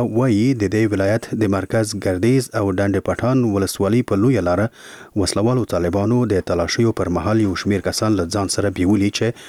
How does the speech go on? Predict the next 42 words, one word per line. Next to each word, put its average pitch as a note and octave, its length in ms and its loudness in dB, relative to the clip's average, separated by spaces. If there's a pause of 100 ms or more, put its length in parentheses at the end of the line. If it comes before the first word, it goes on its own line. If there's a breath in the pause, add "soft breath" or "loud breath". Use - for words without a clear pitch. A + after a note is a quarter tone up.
(300 loud breath)
په G#2 100 2
وینا F#2+ 320 2
یې G#2+ 220 0
له F2+ 180 0
جملې F#2 420 0
یې G2+ 160 0
اووه A2 220 0
تنه G2+ 260 0
وژل F2 280 -4
شوي F2 200 2
دي. - 80 -2 (840 loud breath)
د D#2+ 180 0
پکتیا A2 340 0 (140)
ولایتي F#2 460 0
شورا G#2 340 0
غړي A2+ 580 0
تاج F#2+ 300 -2
محمد G2 400 0
منګل G2+ 340 0 (200)
ازادي F#2+ 340 0
راډیو G#2 240 0
ته G2 100 2
وویل G2 300 2
چې - 680 -4
وسلوالو A2+ 580 2 (440)
یاد A#2 340 0
کسان A2+ 380 0
د F#2+ 160 -4
کړکین F#2 500 0
په - 160 -4
سیمه A#2 220 0
کې A#2 160 0
له G2 100 2
موټ-، - 320 -4
له G2 160 2
موټرو A#2+ 400 0
ښکته - 320 -4
کړي A#2+ 180 4 (300)
او F#2 100 0
وروسته G2 340 -2
یې G2+ 140 2
وژلي. F2 320 0